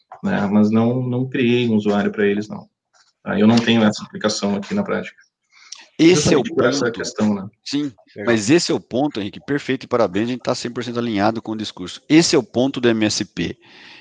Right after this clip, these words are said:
Speaker 2: Em vez de eu dar um rela-, um acesso pra ele, eu tenho que mostrar o que eu tô fazendo. É, essa ideia de, vamos dizer assim, de, ó, o, o R M M tem um relatório, eu mando esse relatório automaticamente pro cliente, viu? Isso tá errado na visão.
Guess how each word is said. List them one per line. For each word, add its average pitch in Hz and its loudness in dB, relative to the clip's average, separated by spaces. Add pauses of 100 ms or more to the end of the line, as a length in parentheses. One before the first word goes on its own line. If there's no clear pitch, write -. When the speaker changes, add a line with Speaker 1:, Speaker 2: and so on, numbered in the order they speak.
(120)
Speaker 2:
Em 135 4
vez 175 6
de 185 2
eu 165 4
dar 127 4
um 113 2
rela-, 104 0
um 101 -8
acesso 98 2
pra 90 2
ele, 143 6
eu 131 4
tenho 160 0
que 214 -8
mostrar 214 0
o 208 4
que - -4
eu 330 0
tô 330 0
fazendo. 170 2 (840)
É, 110 6
essa 147 4
ideia 143 6
de, 113 -4
vamos 113 -4
dizer 113 0
assim, 113 -6
de, 104 -2
ó, 127 4
o, 98 -10
o 101 -2
R 117 2
M 110 -2
M 160 -2
tem 151 -2
um 151 -2
relatório, 139 2
eu 143 2
mando 139 2
esse 139 -2
relatório 123 0
automaticamente 113 -6
pro 104 -12
cliente, 101 -4
viu? 143 0
Isso - -6
tá 180 0
errado 123 2
na 92 -6
visão. 87 -8